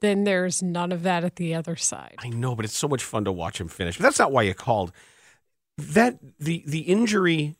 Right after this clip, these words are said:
Speaker 2: to Damar Hamlin is terrifying and sobering,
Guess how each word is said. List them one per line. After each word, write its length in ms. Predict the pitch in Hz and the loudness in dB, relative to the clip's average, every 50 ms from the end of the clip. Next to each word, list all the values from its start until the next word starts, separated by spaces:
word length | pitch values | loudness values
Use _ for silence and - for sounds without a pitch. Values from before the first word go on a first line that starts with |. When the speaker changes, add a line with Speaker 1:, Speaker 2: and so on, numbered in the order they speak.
| _ _ | _ _
Speaker 2:
to 140 | - - 131 | -6 -4 -2
Damar 300 | 123 120 117 120 120 117 | 0 2 4 4 4 4
Hamlin 440 | 120 117 101 98 95 98 92 90 - | 4 4 2 2 2 0 0 -2 -2
is 180 | - 98 - - - | -4 -6 -8 -8 -8
terrifying 1000 | - - - - 131 120 117 120 117 - - 104 92 85 78 73 65 64 71 - _ - | -10 -10 -6 0 2 4 4 4 2 2 2 2 2 0 -2 -6 -8 -12 -16 -20 _ -6
and 180 | 107 98 85 | -4 -4 -2
sobering, 920 | - - - - - - - 110 98 95 85 87 82 80 76 69 71 73 76 | -2 -2 0 0 0 0 0 2 0 0 0 -2 -4 -4 -6 -6 -8 -10 -14